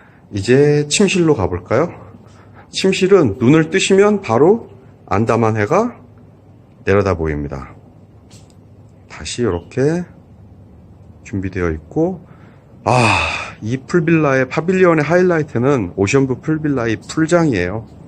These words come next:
어마어마하게 크죠? 그냥 문을 열어놨습니다. 나가볼까요?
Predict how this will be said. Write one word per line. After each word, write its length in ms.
어마어마하게 640
크죠? 320
그냥 220
문을 240
열어놨습니다. 640
나가볼까요? 720